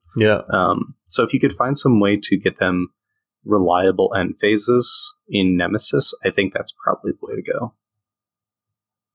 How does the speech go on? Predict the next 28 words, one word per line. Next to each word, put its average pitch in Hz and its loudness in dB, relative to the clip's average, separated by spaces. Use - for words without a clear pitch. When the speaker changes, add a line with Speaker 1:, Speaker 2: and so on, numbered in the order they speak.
Speaker 1:
Yeah. 101 0
I 165 -2
think 294 -2
you 208 -4
could 165 2
also, 120 2
so 175 0
I 151 4
do 139 2
like 185 2
Daring 120 2
Delvers 110 2
over 110 0
Tooth 113 -2
and 104 -4
Claw. 107 0
Speaker 2:
Hmm. - -18
Speaker 1:
I 123 2
think 175 0
Tooth 165 2
of 135 -2
Claw 127 2
is 113 0
a 113 2
more 110 4
aggressive 101 0
deck, 98 0
though. 147 0